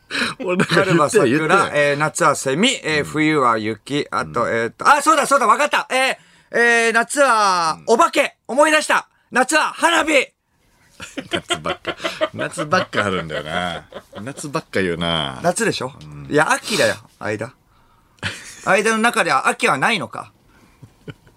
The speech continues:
Speaker 2: なあ。
Speaker 1: いや、知らねえけど。
Speaker 2: 秋はな-、ないのか？
Speaker 1: いや、秋は落ち葉とかね、いろいろあるじゃないですか。
Speaker 2: そもそも、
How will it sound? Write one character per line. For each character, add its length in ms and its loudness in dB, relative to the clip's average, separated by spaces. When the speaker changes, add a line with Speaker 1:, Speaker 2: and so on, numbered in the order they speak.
Speaker 2:
な 140 0
あ。 140 -14
Speaker 1:
い 120 -12
や、 60 -8
知 220 -4
ら 80 -12
ね 160 -10
え 40 -20
け 80 -4
ど。 60 4
Speaker 2:
秋 140 0
は 80 4
な-、 240 0
な 180 0
い 60 0
の 100 -4
か？ 240 -14
Speaker 1:
い 60 -14
や、 80 -14
秋 180 -12
は 80 -8
落 180 -2
ち 200 -2
葉 160 -4
と 100 -16
か 100 -12
ね、 160 0
い 60 -2
ろ 120 -4
い 20 -6
ろ 120 -6
あ 60 -2
る 120 0
じ 60 -4
ゃ 40 -4
な 100 -10
い 40 -12
で 40 -16
す 80 -14
か。 140 -20
Speaker 2:
そ 160 4
も 100 4
そ 80 -4
も、 160 -4